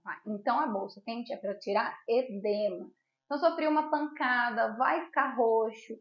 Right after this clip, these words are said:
né? Vou ter esse hematoma, uso bolsa gelada. Depois de dois dias, não tem mais o que fazer, é só a bolsa quente mesmo pra tirar um pouquinho da dor e do desconforto.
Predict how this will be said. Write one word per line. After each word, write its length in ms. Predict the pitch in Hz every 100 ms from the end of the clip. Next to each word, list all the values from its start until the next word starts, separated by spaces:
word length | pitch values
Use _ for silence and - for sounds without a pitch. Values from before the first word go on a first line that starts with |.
| _ _ -
né? 220 | 220 240
Vou 140 | 240
ter 260 | 247 254 247
esse 220 | - -
hematoma, 720 | 302 311 - 277 269 226 185 -
uso 720 | 220 254 262 262 285 320 415 - _ _ _
bolsa 280 | 196 190 190
gelada. 380 | 196 247 214 185
Depois 320 | 214 262 339
de 60 | 311
dois 260 | 311 320 294
dias, 220 | 262 269
não 180 | 247 269
tem 120 | 240
mais 180 | 226 214
o 60 |
que 120 | 220
fazer, 420 | 220 254 233 262 - _ _
é 80 | 254
só 120 | 269
a 80 | 214
bolsa 360 | 202 214 214 269 -
quente 400 | 233 233 247 269
mesmo 420 | 262 202 208 226
pra 220 | - 220
tirar 360 | 220 254 226 190
um 60 |
pouquinho 340 | 202 214 196 190
da 100 | 202
dor 140 | 196
e 100 | 185
do 120 | 190
desconforto. 500 | 185 - 202 208 -